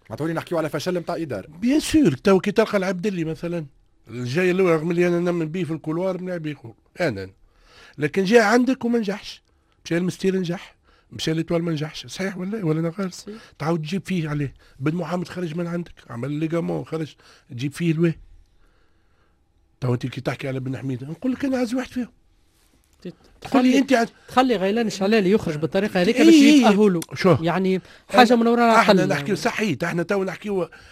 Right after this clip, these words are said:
Speaker 2: نعملوا في كونسا، عندنا مدة نتكلموا عليه. وقتاش، آه،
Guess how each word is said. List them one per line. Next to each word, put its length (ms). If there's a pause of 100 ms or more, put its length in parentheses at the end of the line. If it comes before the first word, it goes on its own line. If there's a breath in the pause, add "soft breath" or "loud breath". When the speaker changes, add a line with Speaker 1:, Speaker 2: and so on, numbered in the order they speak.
Speaker 2:
نعملوا 280
في 120
كونسا، 320
عندنا 260
مدة 180
نتكلموا 380
عليه. 180 (440 soft breath)
وقتاش، 460
آه، 360